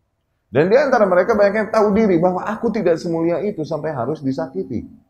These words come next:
di jalan Allah Subhanahu wa ta'ala. Tuh, betapa ma'rifatnya tinggi. Al-Imam Izz ibn Abdussalam rahimahullah, ini yang dibilang Sultanul Ulama, sultannya para ula-, ulama Mesir,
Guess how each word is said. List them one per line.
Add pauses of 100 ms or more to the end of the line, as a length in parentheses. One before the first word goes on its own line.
(340)
di
jalan
Allah
Subhanahu (480)
wa
ta'ala.
Tuh,
betapa
ma'rifatnya
tinggi. (1200)
Al-Imam
Izz
ibn
Abdussalam
rahimahullah,
ini
yang
dibilang
Sultanul
Ulama, (840)
sultannya
para
ula-, (240)
ulama (180)
Mesir,